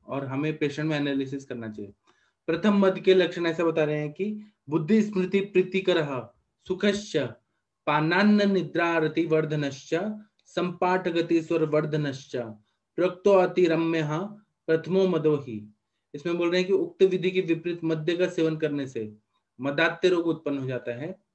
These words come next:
और वह तीन प्रकार का होता है, पूर्व मद, मध्यम मद, अ-, अंतिम मद। क्रम से इनके उदाहरण कहते हैं।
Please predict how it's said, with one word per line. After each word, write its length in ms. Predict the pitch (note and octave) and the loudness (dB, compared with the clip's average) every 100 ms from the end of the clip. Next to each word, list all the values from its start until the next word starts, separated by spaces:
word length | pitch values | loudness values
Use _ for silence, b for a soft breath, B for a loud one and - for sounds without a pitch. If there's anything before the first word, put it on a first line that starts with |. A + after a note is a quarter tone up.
| _ _ _ _ | _ _ _ _
और 480 | B2+ C#3+ D#3 F3+ G3 _ _ _ | -2 0 0 -2 -10 _ _ _
वह 140 | D3 F#3 | -2 -2
तीन 380 | - G#3 G#3 | 0 4 6
प्रकार 300 | G3 E3+ C#3+ | 6 2 0
का 80 | B2+ | -2
होता 200 | A#2 A2+ | -4 -4
है, 220 | G#2 G#2 _ _ _ - | -8 -12 _ _ _ 0
पूर्व 280 | G3 G3 G3 | 2 4 2
मद, 380 | F#3+ F#3+ - _ _ _ - | 0 -2 -10 _ _ _ -8
मध्यम 440 | C#3 C3+ D#3+ F#3+ F#3 | -6 -4 -4 -2 -2
मद, 260 | F3 - _ _ _ | -4 -10 _ _ _
अ-, 240 | C#3 C3 _ B2+ | -14 -14 _ -6
अंतिम 380 | D3+ D3 D#3+ | -6 -4 -4
मद। 300 | C3+ G2 G#2 _ _ _ - | -4 -8 -14 _ _ _ -6
क्रम 240 | F3 F#3+ | -2 0
से 100 | G3 | 2
इनके 320 | F#3+ F3+ F3+ | 0 0 0
उदाहरण 400 | E3 D3 C#3+ C#3+ | 0 -2 -4 -6
कहते 240 | C#3 - A2 | -6 -8 -8
हैं। 260 | G#2 G#2 | -10 -14